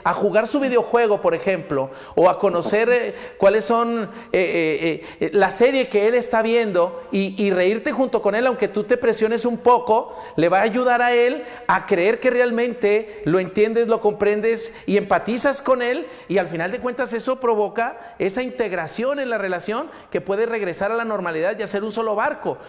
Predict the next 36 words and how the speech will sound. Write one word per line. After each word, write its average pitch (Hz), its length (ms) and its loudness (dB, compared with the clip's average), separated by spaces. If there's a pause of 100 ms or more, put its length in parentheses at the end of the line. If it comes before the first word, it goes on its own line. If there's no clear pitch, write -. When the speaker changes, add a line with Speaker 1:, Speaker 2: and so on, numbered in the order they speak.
(120)
Speaker 1:
no 180 160 -2
dos 220 180 -2
barcas 208 360 -2
que 233 80 -6
están 190 320 -4
al 190 120 -4
final 175 160 -4
de 190 80 -4
cuentas 185 300 -4
divididas 165 480 -4
o 160 80 -6
separadas. 127 580 -4 (1300)
Speaker 2:
Exactamente, 151 800 2 (320)
exactamente. 127 760 0 (220)
Que 131 80 -8
sea, 175 220 4
y 165 80 2
que - 80 -8
se 165 140 0
dé 165 80 8
un 214 120 8
diálogo, 131 440 4
una 139 160 -2
conversación 147 580 -2
de 170 100 2
forma 160 360 4
libre 160 340 4
y 151 80 2
espontánea, 139 480 -2
¿no? 143 140 6
Que 160 100 4
no 160 100 2
sea 165 220 4
algo 170 160 6
tan 165 120 4
estructurado. 139 800 0